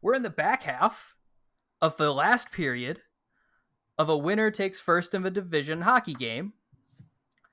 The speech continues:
And suddenly there's a five on three in the Capitals' favor when they were offsides to begin this whole ordeal. Where, where's, where's the equality in that calling, man?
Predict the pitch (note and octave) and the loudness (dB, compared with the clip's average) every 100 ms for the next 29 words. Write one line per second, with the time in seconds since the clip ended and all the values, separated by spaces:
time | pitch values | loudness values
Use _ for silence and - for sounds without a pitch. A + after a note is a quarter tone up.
0 | _ _ _ D3+ D#3 - C#4+ G#3+ D3 D3+ | _ _ _ -6 -2 4 4 2 -2 -2
1 | B3 - _ _ _ _ - G#3+ G#3 - | -2 -6 _ _ _ _ -2 0 0 2
2 | G3 A3+ A3+ A3+ A3 C#4+ B3+ A#3+ - A3 | 6 6 8 4 2 -4 -2 -4 -4 -2
3 | A3 G#3+ G#3+ G3+ - D4+ C4 D3+ G3 - | 2 2 2 -2 2 2 4 4 2 -2
4 | _ _ _ _ _ _ _ _ _ _ | _ _ _ _ _ _ _ _ _ _
5 | F#3+ A#3 A#3 A3+ G#3+ A#3 - C#4+ C4 A3 | 2 6 6 6 8 6 8 8 8 8
6 | A3 - G3 F#3 A3+ G#3+ G3+ - - A3 | 4 -2 -6 2 4 4 2 -2 2 6
7 | A3 A3 A3 G3 G3 F#3 E3+ - D3+ _ | 10 10 10 8 6 4 0 -4 -10 _
8 | _ _ _ _ _ _ _ _ _ _ | _ _ _ _ _ _ _ _ _ _
9 | _ _ _ _ _ _ _ G3+ A#3 A#3 | _ _ _ _ _ _ _ 4 6 8
10 | C4+ - - B3 C4 C4+ B3 C#4+ D4+ D4 | 6 4 4 4 4 0 6 10 10 10
11 | C4+ A#3 D#4+ C4+ F3+ C3+ A#2 B2 F3 D4+ | 6 0 0 4 4 4 2 -2 -2 -2